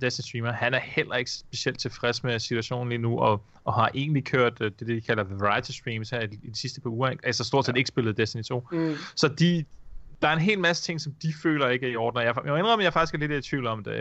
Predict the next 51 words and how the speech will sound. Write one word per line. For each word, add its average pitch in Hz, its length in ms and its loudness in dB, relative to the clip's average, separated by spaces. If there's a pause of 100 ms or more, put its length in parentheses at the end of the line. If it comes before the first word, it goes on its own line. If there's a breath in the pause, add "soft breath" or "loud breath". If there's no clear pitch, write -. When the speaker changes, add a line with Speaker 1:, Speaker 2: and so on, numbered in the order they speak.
(160)
Speaker 1:
Jeg 127 100 0
så 160 140 0
sådan 147 200 0
en, 123 140 -4
en 117 140 -2
Twitter-tråd 135 540 2
om 113 80 2
noget 120 200 4
med, 113 260 6
hvorfor 156 200 4
har 165 220 6
der 160 40 4
ikke 160 120 2
været 156 140 2
nogen 143 200 -2
quality 143 300 2
of 123 100 -4
life 120 260 2
improvements 110 540 -6
i 110 60 -14
så 120 160 -2
lang 110 220 -4
tid, 117 120 -10
la, 104 200 -2
la, 101 80 -2
la. 98 100 -4 (520 loud breath)
Og - 100 0
jeg, 139 180 2
jeg, 139 260 2
jeg 147 120 4
er 147 40 2
faktisk 180 280 0
lidt, 190 240 0 (240)
jeg 147 100 -2
forstår 185 160 4
ikke 208 100 6
helt, 214 100 4
hvad 160 80 6
det 147 60 6
er, 147 40 4
de 135 120 2
efterlyser. 107 340 -4
Det, 127 220 -6
det, 147 200 0
det 147 60 -2
må 139 60 0
jeg 123 60 0
sgu 117 100 -6
indrø-, 110 160 -4
ærligt 117 220 0
indrømme. 104 300 -4